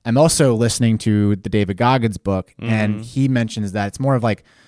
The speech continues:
Speaker 1: individual. It's not talking about groups, but how to really hack your brain, because he has a forty percent rule, which is you go hard, and then when your brain says stop,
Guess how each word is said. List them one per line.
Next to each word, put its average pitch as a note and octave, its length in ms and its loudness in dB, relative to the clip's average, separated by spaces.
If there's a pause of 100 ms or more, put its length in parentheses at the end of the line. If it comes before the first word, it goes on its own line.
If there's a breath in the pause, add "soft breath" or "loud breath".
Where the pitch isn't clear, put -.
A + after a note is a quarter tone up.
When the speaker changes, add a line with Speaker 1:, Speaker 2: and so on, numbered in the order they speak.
(120)
Speaker 1:
individual. A2 680 2
It's - 100 -6
not A#2+ 160 0
talking B2 240 -2
about G#2 220 -2
groups, A2+ 560 0 (320 soft breath)
but A2+ 180 -2
how C3 220 2
to B2+ 100 2
really A#2 380 2
hack A#2+ 360 -2
your A2 100 -4
brain, B2 360 0
because A2 340 -2
he A2+ 140 -6
has A#2 100 0
a A2 60 -6
forty B2+ 300 -4
percent C3 440 -4
rule, G2 320 -6 (260 soft breath)
which A#2 240 -2
is G#2+ 360 0 (320 soft breath)
you B2 160 4
go B2+ 180 6
hard, A2+ 640 2 (460)
and A#2 120 2
then A#2 180 2
when A#2 100 2
your A2 100 2
brain A#2 300 0
says A2+ 240 0
stop, B2+ 680 2